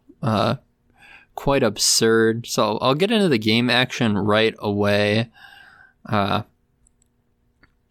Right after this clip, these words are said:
I'll start off, I'll just go chronologically, starting off with that Jazz game, uh, which led to the Bucks taking care of business in,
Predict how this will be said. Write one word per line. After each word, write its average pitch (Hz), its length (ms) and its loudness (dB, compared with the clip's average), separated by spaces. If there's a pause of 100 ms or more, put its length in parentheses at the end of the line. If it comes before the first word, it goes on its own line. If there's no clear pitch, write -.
(1500)
I'll 107 760 0 (680)
start - 560 2
off, 214 240 2
I'll 233 140 2
just 254 180 -4
go 196 140 2
chronologically, 135 880 2
starting 127 460 0
off 120 240 0
with 120 200 -2
that 113 240 -2
Jazz 143 480 0
game, 143 560 -2 (400)
uh, 110 380 0 (1600)
which - 380 0 (160)
led 156 220 0
to 156 200 0
the 131 80 2
Bucks 131 320 -2
taking 147 320 -2
care 120 220 2
of 110 100 -2
business 139 520 0
in, 120 500 -2